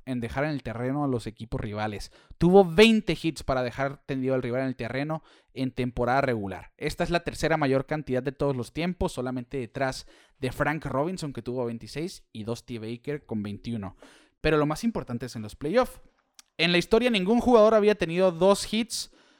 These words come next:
eh, en la misma postemporada para dejar el terreno al ri-, en, a, dejar al rival en el terreno.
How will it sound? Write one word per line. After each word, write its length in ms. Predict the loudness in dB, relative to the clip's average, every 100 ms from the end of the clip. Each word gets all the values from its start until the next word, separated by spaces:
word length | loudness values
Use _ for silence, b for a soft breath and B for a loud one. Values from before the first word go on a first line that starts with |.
| b _
eh, 300 | 0 2 2
en 180 | 2 2
la 80 | 2
misma 320 | 2 0 0
postemporada 880 | 0 -2 -2 -2 0 2 4 4 2 0
para 120 | 0
dejar 220 | 0 0
el 140 | 0
terreno 340 | -2 -4 -4 -4
al 80 | -4
ri-, 140 | -8
en, 160 | -8 -6
a, 320 | -6 -8 -10 _ -14
dejar 320 | -12 -4 0
al 140 | 0
rival 300 | 0 -2 0
en 80 | 0
el 100 | -2
terreno. 460 | -8 -8 -8 -10